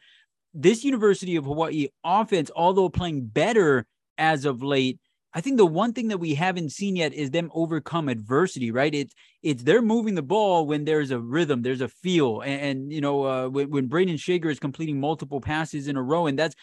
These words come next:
all of their touchdown drives kinda have that, that same feel, with the exception of one Zion Bowen's deep touchdown against Nevada, which opened a, a drive, if I remember correctly. Uh, but outside of that, it,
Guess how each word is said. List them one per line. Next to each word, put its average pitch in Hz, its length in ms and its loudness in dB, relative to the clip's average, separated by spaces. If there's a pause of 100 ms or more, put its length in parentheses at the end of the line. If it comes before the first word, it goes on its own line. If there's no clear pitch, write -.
(280)
all 190 280 4
of 202 80 4
their 185 120 4
touchdown 160 540 -2
drives 151 400 -2
kinda 185 340 -4
have 165 300 -4
that, 156 220 -4 (180)
that 151 300 -8
same 170 340 -4 (100)
feel, 180 400 2 (240)
with 151 140 -2
the 165 80 0
exception 160 480 -4
of 127 140 -2
one 151 500 0 (320)
Zion 151 360 2
Bowen's 143 520 2 (160)
deep 202 320 -2
touchdown 147 480 -2
against 131 260 -4
Nevada, 143 400 0
which 131 280 -4
opened 156 420 -2
a, 135 320 -4
a 135 80 -4
drive, 131 320 0
if 127 160 -6
I 135 80 0
remember 131 340 -2
correctly. 135 640 -2 (220)
Uh, 143 160 0
but 135 180 -4
outside 185 460 0
of 208 80 2
that, 156 220 2
it, 147 80 -2